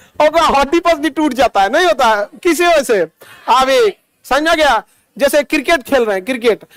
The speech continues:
समझा गया कि नहीं? अब ऐसे catch कर रहे हैं, कैच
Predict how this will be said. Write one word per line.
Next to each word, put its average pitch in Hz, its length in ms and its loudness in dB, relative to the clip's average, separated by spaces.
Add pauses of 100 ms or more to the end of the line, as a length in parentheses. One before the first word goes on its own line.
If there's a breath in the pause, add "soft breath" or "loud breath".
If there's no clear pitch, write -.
(360 soft breath)
समझा 302 300 0
गया 320 140 2
कि 285 80 -4
नहीं? 247 320 -2 (960)
अब 247 160 2
ऐसे 269 180 -2
catch 277 300 0
कर 226 160 0
रहे 185 120 -4
हैं, 156 100 -10
कैच 170 260 -8